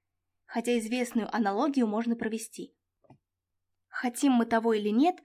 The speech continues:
но мы оказываемся оторваны от своих и окружены чужими. И наши привычные манеры, обусловленные национальным менталитетом,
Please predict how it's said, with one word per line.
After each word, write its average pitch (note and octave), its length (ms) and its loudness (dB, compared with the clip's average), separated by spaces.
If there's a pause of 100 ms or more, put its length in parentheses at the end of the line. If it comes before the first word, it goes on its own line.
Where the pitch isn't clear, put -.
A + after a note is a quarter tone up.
(380)
но G#3+ 140 0
мы C#4+ 160 8
оказываемся C#4 840 2
оторваны C4 500 2
от B3+ 140 0
своих B3 520 -6
и A3+ 80 -2
окружены A3 540 -2
чужими. A#3 560 -8 (680)
И - 40 -2
наши C#4 300 4
привычные B3 560 2
манеры, A#3+ 440 4
обусловленные A3+ 800 0
национальным A3+ 680 0
менталитетом, A3+ 760 -6